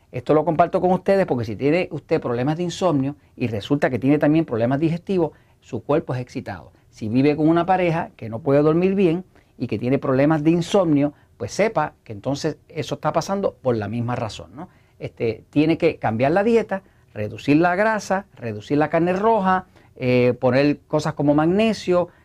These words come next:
calmantes para el cuerpo, potasio, y automáticamente usted puede dormir, y si duerme, puede adelgazar. Y esto se lo comento porque la verdad siempre triunfa.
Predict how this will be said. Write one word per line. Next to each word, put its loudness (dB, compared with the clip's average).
calmantes 0
para 0
el -2
cuerpo, 2
potasio, 0
y -6
automáticamente -2
usted -2
puede 2
dormir, 0
y -2
si -2
duerme, 2
puede 0
adelgazar. -6
Y 0
esto -2
se 0
lo 0
comento 0
porque -4
la -2
verdad -2
siempre 0
triunfa. -4